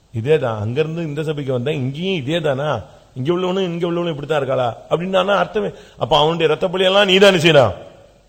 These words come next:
சுமக்கணும். திடுக்கிடும் காரியம் செய்யக்கூடாது.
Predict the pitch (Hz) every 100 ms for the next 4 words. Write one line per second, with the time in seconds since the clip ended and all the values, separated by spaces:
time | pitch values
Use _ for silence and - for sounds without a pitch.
0 | _ _ - 143 139 113 92 - _ _
1 | _ _ _ _ _ _ _ _ _ _
2 | _ _ _ - 143 165 - 170 156 151
3 | 147 143 120 127 110 110 95